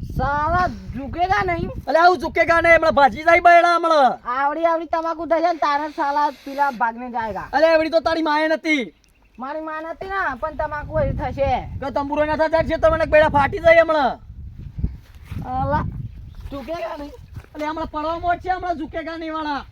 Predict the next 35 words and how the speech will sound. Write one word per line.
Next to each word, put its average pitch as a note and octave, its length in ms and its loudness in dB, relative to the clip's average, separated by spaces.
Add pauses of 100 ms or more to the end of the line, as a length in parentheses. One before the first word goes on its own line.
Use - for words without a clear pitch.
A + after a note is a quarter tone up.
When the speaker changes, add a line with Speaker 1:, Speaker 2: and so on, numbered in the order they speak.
(600)
Speaker 2:
આ E4 120 0
સંપલ F4+ 420 4
પહેર, F#4 160 8
સંપલ E4 280 2 (100)
પહેર. G4 300 8 (220)
મારા C#4+ 380 -2
તારા D4+ 220 0
બાપાની D4+ 320 0
આબરૂ C#4 280 -2
કાઢી, D#4 240 -4
સંપલ D4 300 -4
પહેર. F#4+ 160 10 (3500)
ઈમાન, D#4 240 0
ઈમાન, F4 220 4
સંપલ E4+ 320 0
ને F4+ 120 6
બંપલ E4 280 0
બધું E4+ 180 -2
તોડી D#4+ 320 0
નાખ્યું D#4+ 280 4
બુડા. D#4+ 360 8 (540)
ખબર D#4+ 260 6
પડે E4 240 8
તને? F4+ 240 10 (380)
Speaker 1:
નવો G#3+ 200 -10
Speaker 2:
અરે E4 100 10
આ E4+ 60 8
Speaker 1:
નવો. C#4 80 -2
Speaker 2:
કોઠું D#4 300 8
બોઠું E4+ 260 8
કોનું F#4+ 240 4
લઈને F4 200 6
આવ્યો E4+ 260 8
છે? E4+ 100 6 (600)
Speaker 1:
આ C#4+ 80 -8